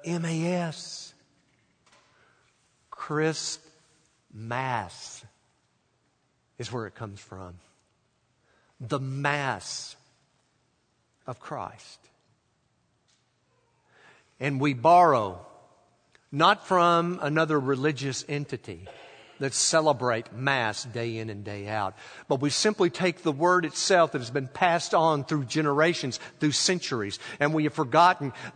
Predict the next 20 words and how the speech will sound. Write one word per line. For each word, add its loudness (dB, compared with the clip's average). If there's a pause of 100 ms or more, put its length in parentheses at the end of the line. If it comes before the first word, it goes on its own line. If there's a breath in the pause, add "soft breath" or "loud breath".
that 0
the 2
Christ 6 (160)
Mass 2 (160 loud breath)
is -2
built 2
upon 2
the 0
word 2
Mass, 2 (160 loud breath)
and 0
the 2
word 2
Mass 2
is -6
defined 2 (1120)
as -12 (140)
death. -8 (3000 loud breath)
The -2
Mass -2